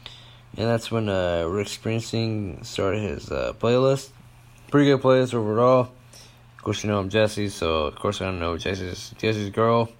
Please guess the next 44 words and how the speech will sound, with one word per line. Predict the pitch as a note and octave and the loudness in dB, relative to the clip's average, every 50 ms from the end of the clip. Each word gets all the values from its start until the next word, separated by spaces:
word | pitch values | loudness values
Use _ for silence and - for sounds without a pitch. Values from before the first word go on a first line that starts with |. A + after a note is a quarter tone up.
| - - - - - - - - - - - - - - - - - - - - - - | -20 -20 -20 -20 -20 -20 -20 -20 -20 -20 -20 -20 -20 -20 -20 -20 -20 -20 -20 -20 -20 -18
It's | - - - | -14 -10 -8
a | F#2 | -4
really, | F#2 G2 G2+ G2+ G2 E2+ E2 | -2 -2 0 0 0 0 0
uh, | D#2 D2+ D2+ | 0 0 -2
note | D#2 D#2+ F#2 G#2 G2+ F#2+ | -2 -2 -2 -4 -4 -4
song | - - G2 G2 G2+ G#2 | -2 0 2 2 2 0
to | G#2+ | -2
me, | G#2+ A2+ A2 A2 A2 A2 | -2 -2 0 0 -2 -4
so | A2 - - - - | -6 -6 -6 -6 -4
that's | B1 - - | -6 -6 -8
about | - - - | -10 -12 -10
the | - - A#1+ | -8 -6 -6
only | C2+ F2+ G#2 G2+ F#2+ | -4 -2 -2 -2 -2
one | F#2 F#2+ F#2 | -2 -2 -4
I | F2 | -4
knew. | F2+ G2+ A2+ A#2 A#2 A2+ - - - - - - - - - - - - - - - - - | -2 -2 0 0 0 -2 -4 -10 -20 -20 -20 -20 -20 -20 -18 -18 -18 -20 -20 -20 -20 -10 -2
And | - A2+ A#2 A#2+ A#2+ | 2 4 4 6 4
it's | A#2 - | 2 2
pretty | - B2 A#2+ A2 | 0 0 0 0
cool. | - - A#2 A#2 A2 | 2 4 4 4 4
In | G#2+ | 2
Human | G#2 A2 A#2 A#2 A#2 A2+ | 2 0 2 2 2 2
Nature, | A2+ A2+ A2 - - A2+ A2+ A2 G#2+ G2+ - - - - - - - - - - | 2 2 0 0 -2 0 0 0 0 -2 -4 -8 -14 -20 -20 -20 -20 -20 -16 -12
he | - - A2 A2 A2 | -8 -4 -2 -2 0
went | G#2+ A2 G#2+ | 0 0 2
out | G#2+ G#2+ A2 - - - - - - - - - | 2 2 2 0 -4 -10 -20 -20 -20 -12 -4 0
off | G#2 A2+ A2 - | 2 2 2 0
the | - | -4
stage | - - A2 A2 A2 G#2+ G#2 | -2 2 2 2 2 2 0
and | G#2+ G#2+ | -2 -2
went | G#2 G#2 G#2 | -2 -2 -2
into | G#2+ G2+ A2 | -2 -2 -4
the | F#2 F2+ F2 | -4 -4 -2
V | F2 G2+ G2 | -2 0 2
I | G2 G2+ | 2 0
P | G2 - G#2 G2 | 0 -2 -2 0
area | G#2 G#2 G#2+ G#2 G#2 G2+ | 2 2 2 0 0 -2
and | F#2+ F2+ | -2 -2
off | F2+ F2 E2+ - | -2 -2 -2 -4
to | - F2 | -6 -8
the | - - - | -8 -8 -6
regular | - G2+ A2 G#2 G#2 G2+ F#2+ | -4 -2 -2 -2 -2 -4 -6
G | F#2+ - G#2+ G#2 | -6 -4 -4 -2
M, | G#2+ G#2+ G#2+ G#2+ G#2 | -2 -2 -2 -4 -6